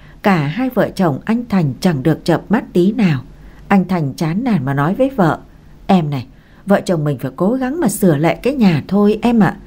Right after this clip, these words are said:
chứ như thế này mãi sao được. Nhà mà dột hết chỗ này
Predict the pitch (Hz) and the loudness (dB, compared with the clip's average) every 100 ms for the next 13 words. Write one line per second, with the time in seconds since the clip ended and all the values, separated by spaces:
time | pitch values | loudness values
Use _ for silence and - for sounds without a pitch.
0 | - - 196 170 165 151 196 170 127 156 | -20 0 2 4 2 -2 0 0 0 -2
1 | 214 226 240 220 175 139 - - - - | -2 -2 -2 2 2 2 -4 -20 -20 -20
2 | - - 190 190 175 160 147 143 165 - | -20 -8 0 2 2 0 0 0 0 0
3 | 240 339 247 262 277 180 131 | -4 -2 -2 -2 0 0 0